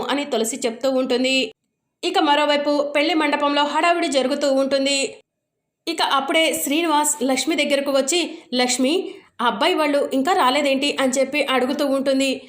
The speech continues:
"ఏమోనండి, నాకు కూడా తెలీదు, వెళ్ళి తులసిని అడిగితే ఏమైనా తెలుస్తుందేమో" అని చెప్పి లక్ష్మి చెప్తూ ఉంటుంది. ఇక లక్ష్మి,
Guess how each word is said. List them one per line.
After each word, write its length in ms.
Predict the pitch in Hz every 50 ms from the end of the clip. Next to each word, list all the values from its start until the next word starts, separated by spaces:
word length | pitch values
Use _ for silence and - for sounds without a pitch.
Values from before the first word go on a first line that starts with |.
| - - _ _
"ఏమోనండి, 760 | 254 254 247 269 330 349 359 320 294 311 311 320 320 320 - - - -
నాకు 240 | 247 226 254 254
కూడా 140 | 302 311 320
తెలీదు, 500 | 339 320 277 254 277 294 269 285 294 311 - - - - _ 214
వెళ్ళి 460 | 233 233 247 262 320 311 - - - -
తులసిని 300 | 262 285 320 - 403 320
అడిగితే 400 | 269 269 262 - 320 302 277 -
ఏమైనా 300 | 269 269 269 277 269 277
తెలుస్తుందేమో" 720 | 269 269 240 226 233 - - 285 269 262 254 254 247 247 247 247
అని 120 | 254 254 254 269
చెప్పి 300 | 254 254 277 269 269 - 262
లక్ష్మి 280 | 269 262 - 311 320
చెప్తూ 320 | - 269 240 247 - 269 269
ఉంటుంది. 380 | 247 254 247 254 254 247 254
ఇక 380 | 262 254 - - - 269 269 277
లక్ష్మి, 600 | 262 220 214 220 - - 254 254 254 - -